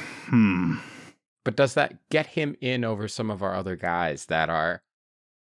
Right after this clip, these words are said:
Speaker 2: you know, when it comes to the
Speaker 1: Who's
Speaker 2: the
Speaker 1: left? So far, we've got Night That Dracula Saved the World, Christmas at
Speaker 2: Yeah.
Speaker 1: Dracula's, Dracula and Son, and Dracula twenty twenty.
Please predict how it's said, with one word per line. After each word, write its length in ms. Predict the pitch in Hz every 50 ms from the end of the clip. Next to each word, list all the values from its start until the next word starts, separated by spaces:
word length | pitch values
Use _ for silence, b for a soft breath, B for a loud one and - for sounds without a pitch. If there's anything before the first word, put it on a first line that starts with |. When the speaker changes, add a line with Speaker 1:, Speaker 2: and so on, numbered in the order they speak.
| _ _ _ _ _
Speaker 2:
you 140 | - 123 120
know, 100 | 113 101 95
when 120 | 95 95
it 80 | 95 -
comes 320 | - 135 131 135 127 -
to 80 | - -
the 60 | -
Speaker 1:
Who's 340 | 247 294 320 311 247 156 123
Speaker 2:
the 60 | 113
Speaker 1:
left? 580 | 101 95 95 98 110 98 85 - - - - 123 -
So 200 | - - 214 247
far, 180 | 233 - 208 180
we've 140 | 170 147
got 200 | 143 151 135 123
Night 220 | 131 147 175 202 196
That 100 | 208 165
Dracula 360 | 165 151 139 127 147 135 127
Saved 280 | - - 127 120 117 117
the 60 | 110
World, 260 | 92 90 87 80 80
Christmas 380 | - - 143 - - 165 139 -
at 60 | 117
Speaker 2:
Yeah. 20 | 113
Speaker 1:
Dracula's, 480 | 107 90 87 - - 101 98 92 92
Dracula 440 | - 139 120 - - - 147 139 135
and 120 | 139 143 135
Son, 380 | - - 104 92 92 90 85 -
and 120 | - 107 104
Dracula 360 | 117 101 95 - 110 104 92
twenty 300 | - - - - - 127
twenty. 380 | - - - - - - -